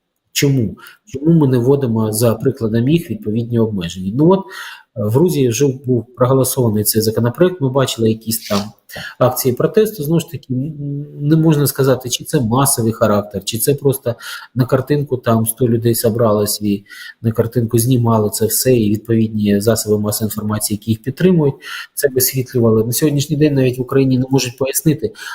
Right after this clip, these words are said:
а що ж там такого поганого в тому грузинському законі, що викликало таку спротив ніби у того громадського суспільства. Звичайно, дуже велика кількість осіб просто живуть професійно, цим заробляють собі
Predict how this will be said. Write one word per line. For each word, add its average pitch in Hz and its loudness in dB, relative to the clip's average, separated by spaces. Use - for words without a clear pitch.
а 113 -2
що 185 2
ж 185 -4
там 147 0
такого 147 2
поганого 143 0
в - -12
тому 131 0
грузинському 117 0
законі, 151 2
що 131 0
викликало 143 2
таку 120 0
спротив 131 0
ніби 117 -4
у 107 -2
того 117 2
громадського 123 2
суспільства. - -4
Звичайно, 185 4
дуже 160 2
велика 143 0
кількість - -6
осіб 165 0
просто 127 0
живуть 139 2
професійно, 131 -2
цим 143 0
заробляють 117 2
собі 117 -4